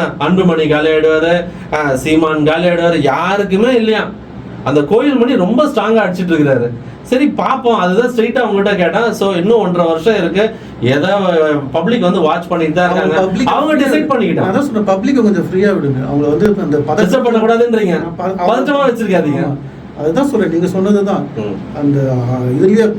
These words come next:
Speaker 2: மழை வந்துரும், மழை சென்னை அழிஞ்சிரும், அதனாலயே
Speaker 1: பக்கத்துல பக்கம் காணாம போயிடும்.
Speaker 2: ஆமா, அதனாலயே ஊருக்கு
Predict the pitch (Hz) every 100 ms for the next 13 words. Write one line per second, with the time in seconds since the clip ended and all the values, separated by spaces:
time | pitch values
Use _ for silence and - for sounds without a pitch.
0 | - 143 175 170 180 208 208 175 143 147
1 | 147 147 185 175 196 208 214 175 151 170
2 | 208 220 202 196 190 190 175 208 202 185
3 | 175 - - - 160 180 214 220 240 226
4 | 214 247 226 208